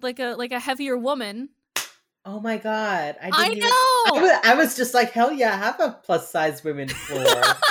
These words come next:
Speaker 1: <laughs>
Speaker 2: Make those plus size clothes.
Speaker 1: <laughs> But also, that's why he
Speaker 2: He
Speaker 1: used
Speaker 2: literally
Speaker 1: plus size
Speaker 2: works
Speaker 1: clothes,
Speaker 2: there.
Speaker 1: 'cause that's what he could get. Like,
Speaker 2: Mm.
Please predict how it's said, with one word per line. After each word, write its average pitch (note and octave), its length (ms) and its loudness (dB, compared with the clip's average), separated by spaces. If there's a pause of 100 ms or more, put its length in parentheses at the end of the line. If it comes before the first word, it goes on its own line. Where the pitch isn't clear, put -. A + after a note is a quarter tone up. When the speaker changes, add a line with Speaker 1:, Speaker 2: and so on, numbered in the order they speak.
(560)
Speaker 1:
<laughs> C#4 380 2
Speaker 2:
Make E4+ 200 0
those A4 200 0
plus A3 240 0
size F#3+ 220 0
clothes. D#3 540 -4
Speaker 1:
<laughs> - 1000 -8
But D4+ 160 0
also, C#4+ 500 0 (400)
that's - 240 -4
why F#4 160 -4
he G4 180 -4
Speaker 2:
He F#4 100 -4
Speaker 1:
used F4+ 120 -2
Speaker 2:
literally F4+ 320 0
Speaker 1:
plus - 20 -4
size G#4+ 120 0
Speaker 2:
works - 140 -2
Speaker 1:
clothes, - 320 -2
Speaker 2:
there. - 100 -12
Speaker 1:
'cause C#4+ 100 -8
that's C#4+ 240 -4
what F4 100 -10
he G4+ 140 -8
could G4+ 180 -6
get. G4 320 -6 (1200)
Like, E4 260 -6 (1500)
Speaker 2:
Mm. D3+ 180 -16